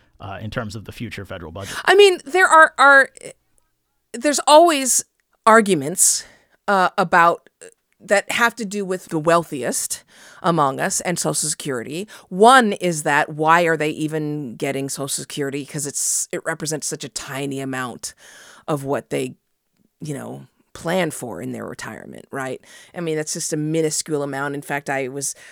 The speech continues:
Speaker 2: listening in when I went to my, <laughs> when I went to my retirement planning, I happened, the, you know, I was in the conference room and the, there was a, somebody in the, in the room next to me who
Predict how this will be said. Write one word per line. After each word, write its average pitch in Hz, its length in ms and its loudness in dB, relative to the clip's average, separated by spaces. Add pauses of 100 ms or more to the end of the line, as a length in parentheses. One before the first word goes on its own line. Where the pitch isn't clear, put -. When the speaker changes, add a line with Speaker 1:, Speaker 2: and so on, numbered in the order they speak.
(120)
Speaker 2:
listening 185 580 2
in 151 400 -4
when 151 120 -4
I 170 120 2
went 185 300 -2
to 196 140 -6
my, - 340 -4 (240)
<laughs> 571 340 2
when 269 140 6
I 285 80 8
went 294 260 6
to 370 100 0
my 202 200 6
retirement 196 640 0
planning, 139 520 -8 (400)
I 185 140 0
happened, 208 540 2
the, 202 180 -2
you 208 180 -6
know, 156 200 -2 (340)
I 196 140 2
was 208 180 4
in 202 80 2
the 196 80 -2
conference 190 500 -2
room 165 220 0
and 156 160 -4
the, 165 140 -6 (400)
there - 100 -6
was 185 100 -2
a, 185 80 -2
somebody 196 440 0
in 165 80 -2
the, 160 200 -4
in 175 220 -4
the 156 320 -2
room 196 800 2 (100)
next 240 300 2
to 196 100 -4
me 165 460 -6 (160)
who 240 160 -10